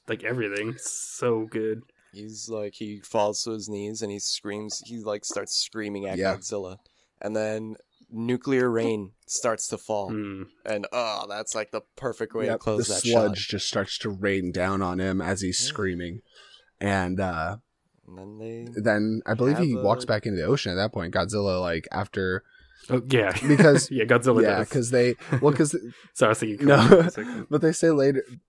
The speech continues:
Speaker 3: my guess is that he probably walked back into the ocean 'cause he, we, it's revealed later that he can't use that beam, like, two
Speaker 1: Mm.
Speaker 3: times in a row. So maybe he, like,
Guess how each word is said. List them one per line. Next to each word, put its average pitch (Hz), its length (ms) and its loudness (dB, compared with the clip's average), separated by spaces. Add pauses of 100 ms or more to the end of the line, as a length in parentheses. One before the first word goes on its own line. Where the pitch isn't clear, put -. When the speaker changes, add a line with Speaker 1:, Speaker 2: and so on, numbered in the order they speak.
(800)
Speaker 3:
my 135 220 2
guess 139 260 0
is 131 100 -4
that 120 140 0
he 120 120 -6
probably 135 280 0
walked 104 300 -2
back 98 180 -2
into 95 120 -6
the 92 60 -2
ocean 98 240 -6
'cause 95 200 -12
he, 87 260 -6 (500)
we, 101 320 -2
it's 110 320 -4
revealed 101 300 -6
later 104 300 -2
that 92 100 -4
he 95 100 -8
can't 101 380 -10
use 95 320 -8
that 85 260 -10
beam, 92 400 -6
like, 87 380 -12 (440)
two 117 180 2
Speaker 1:
Mm. - 20 -2
Speaker 3:
times 95 300 -6
in 87 80 -8
a 80 60 -10
row. 80 360 -8 (600)
So - 200 -6
maybe 101 320 0
he, 98 240 -6
like, 78 320 -6